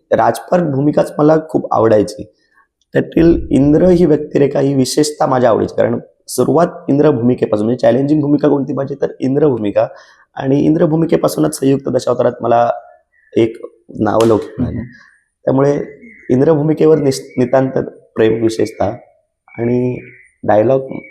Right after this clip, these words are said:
Speaker 1: म्हटला तर एक त्यातील दोन ओळी सांगतो तुम्हाला. "बाळानो, गरुडानंतर पुनश्च भरारी नाही, साधूनंतर कृपा नाही, आईनंतर वात्सल्य नाही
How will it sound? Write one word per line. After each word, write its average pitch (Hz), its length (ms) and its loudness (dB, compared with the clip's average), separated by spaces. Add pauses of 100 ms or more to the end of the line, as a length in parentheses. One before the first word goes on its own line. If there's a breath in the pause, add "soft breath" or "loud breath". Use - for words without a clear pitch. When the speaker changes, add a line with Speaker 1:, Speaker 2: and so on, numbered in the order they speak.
(160)
Speaker 1:
म्हटला 110 440 -2
तर - 240 -8 (140)
एक - 260 -14
त्यातील 117 400 -2
दोन 113 160 2
ओळी - 460 -6
सांगतो 95 340 -8
तुम्हाला. 90 300 -12 (560 soft breath)
"बाळानो, 104 380 0 (640 loud breath)
गरुडानंतर 190 600 2
पुनश्च 165 440 -2
भरारी 127 420 2
नाही, 107 320 -2 (320)
साधूनंतर 151 840 2
कृपा 120 480 0
नाही, 104 300 -4 (520)
आईनंतर 180 640 4
वात्सल्य 139 720 2
नाही 120 340 0